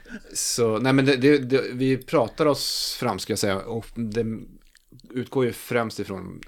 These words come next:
vad vi skulle tycka var roligt själva, tror jag. Som en sån, att vi ska prata om Edgar Allan Poe är ju bara en sån grej. Det finns ju ingen, det har inte att göra med en aktualitet på det sättet att göra.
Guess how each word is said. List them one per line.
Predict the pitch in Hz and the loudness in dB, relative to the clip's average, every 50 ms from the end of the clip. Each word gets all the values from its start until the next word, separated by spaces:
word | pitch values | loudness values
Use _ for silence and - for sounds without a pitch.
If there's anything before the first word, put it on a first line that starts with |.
| - _ | -20 _
vad | - 104 101 95 | -12 -10 -8 -8
vi | 92 92 95 _ _ _ _ _ _ _ _ - | -8 -10 -14 _ _ _ _ _ _ _ _ -16
skulle | - - - 101 92 | -12 -8 -6 -6 -6
tycka | - - - 92 | -8 -8 -10 -8
var | 87 90 92 | -10 -10 -8
roligt | 98 101 - - 110 107 - - - - - - | -10 -10 -8 -6 -8 -8 -8 -12 -20 -20 -20 -6
själva, | - 104 92 98 98 98 | -4 -4 -4 -4 -6 -10
tror | - - 98 - | -8 -8 -10 -10
jag. | - - - _ _ _ _ _ - _ - | -10 -12 -20 _ _ _ _ _ -20 _ -8
Som | - 110 107 104 | -4 -2 0 0
en | 98 | -2
sån, | 98 - - - 101 104 92 - | -2 -4 -6 -6 -6 -6 -6 -8
att | 98 101 | -8 -6
vi | 98 | -6
ska | 92 - 98 98 92 - - - _ _ _ - | -4 -2 -2 -4 -4 -6 -12 -20 _ _ _ -8
prata | - 98 90 - 92 | -8 -8 -6 -6 -10
om | 90 87 | -8 -8
Edgar | - 92 92 92 | -12 -8 -6 -4
Allan | 90 90 90 90 | -4 -4 -6 -10
Poe | 90 - 98 95 98 98 | -8 -6 -6 -4 -4 -4
är | |
ju | 95 95 | -4 -4
bara | 95 92 95 95 | -4 -6 -6 -6
en | 98 | -10
sån | - 90 87 90 | -10 -12 -12 -12
grej. | 98 98 85 85 - - _ _ | -12 -10 -12 -12 -12 -16 _ _
Det | - - | -16 -8
finns | - 104 95 104 | -8 -8 -6 -4
ju | 104 | -6
ingen, | 98 92 95 95 - - - - - - - - - _ | -6 -6 -8 -12 -16 -16 -16 -16 -14 -14 -16 -18 -20 _
det | - 104 | -4 0
har | 110 113 | 0 0
inte | 104 | 2
att | - | 2
göra | 101 95 | 2 2
med | 92 95 92 | 2 0 -6
en | 82 | -8
aktualitet | - - - - 92 87 85 90 98 98 _ - - 101 95 - - - | -10 -14 -10 -8 -8 -6 -6 -8 -10 -10 _ -6 -4 -4 -4 -4 -8 -10
på | - 104 | -8 -6
det | 95 90 - | -6 -6 -6
sättet | - 127 110 107 - | -8 -8 -10 -10 -10
att | 98 95 | -8 -6
göra. | 90 87 80 | -6 -6 -8